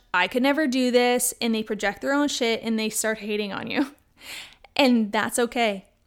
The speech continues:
You know, you're doing something right if you have haters to some extent. Take that with a grain of salt. But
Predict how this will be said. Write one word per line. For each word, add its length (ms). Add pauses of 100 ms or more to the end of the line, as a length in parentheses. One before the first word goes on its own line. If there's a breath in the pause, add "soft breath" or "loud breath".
(180)
You 140
know, 260
you're 140
doing 220
something 280
right 300
if 100
you 80
have 140
haters 420 (120)
to 80
some 220
extent. 560
Take 220
that 240 (480)
with 140
a 20
grain 180
of 60
salt. 320 (380 soft breath)
But 540